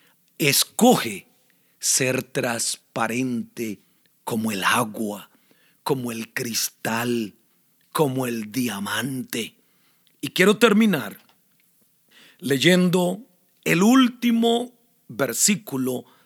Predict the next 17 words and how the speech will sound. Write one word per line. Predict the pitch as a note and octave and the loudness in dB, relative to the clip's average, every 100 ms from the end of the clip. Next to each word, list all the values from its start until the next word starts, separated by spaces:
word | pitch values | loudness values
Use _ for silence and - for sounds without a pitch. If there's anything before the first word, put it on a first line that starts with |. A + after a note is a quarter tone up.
| _ | _
de | - G#2+ | -8 -4
las | A#2+ A2 | -4 -4
Escrituras, | A#2 - B2 A2 A2+ A2+ G#2+ - - _ _ _ _ _ _ | -4 -6 -6 -6 -6 -6 -6 -8 -10 _ _ _ _ _ _
y | C3 | -4
está | B2+ E3 | -2 0
en | E3+ D#3+ | 0 -2
Judas, | - - E3+ B2 G#2 F#2 - - _ _ _ _ | -4 -4 -4 -4 -8 -6 -6 -8 _ _ _ _
capítulo | - B2 E3 E3+ D#3+ | -6 -4 -4 -2 0
uno, | D#3 E3 D#3 B2+ A2 - _ _ _ _ _ | 2 2 2 -2 -6 -12 _ _ _ _ _
versículo | B2+ A2+ - C3+ B2+ | -8 -6 -6 -6 -4
veinticuatro | B2 A#2 B2 - B2+ A#2 - A2+ G#2+ _ - | -4 -4 -8 -6 -6 -6 -8 -12 -14 _ -10
y | C3 | -8
versículo | G#2+ G#2+ - A#2 - A2+ G#2 | -8 -6 -4 -6 -8 -8 -6
veinticinco. | G#2+ A2+ A2+ - A#2 - A#2+ B2 A2 - A2 G2 _ _ _ _ | -4 -4 -4 -6 -8 -4 -4 -4 -6 -8 -10 -10 _ _ _ _
Te | E3 | 0
lo | C#3+ C#3+ | 2 2
regalo. | C3+ C3+ C#3 C3 C3+ B2+ A#2 | 0 0 0 2 2 2 -4